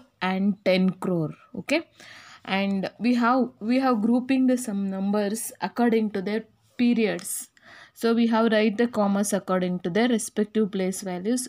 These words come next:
Look at here. So they were giving a different colors. See, the pink color is makes an ones group or ones period.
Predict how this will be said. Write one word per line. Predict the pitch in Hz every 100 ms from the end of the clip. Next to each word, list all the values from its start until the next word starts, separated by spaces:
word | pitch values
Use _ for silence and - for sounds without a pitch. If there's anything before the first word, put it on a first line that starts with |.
| -
Look | 208 220
at | 233 233
here. | 214 202 180 180 _ - - -
So | 208
they | 196
were | 202 202
giving | 180 226 240 233
a | 208
different | 190 233 226 220 208
colors. | 180 170 165 - - - -
See, | - 226 196 - _ -
the | 190
pink | - 240 240 240
color | 233 214
is | 202 190
makes | 185 185 180 196
an | 180 185
ones | 196 208 208
group | - 190 175 - -
or | 190 196
ones | 202 208 214 -
period. | 214 196 185 165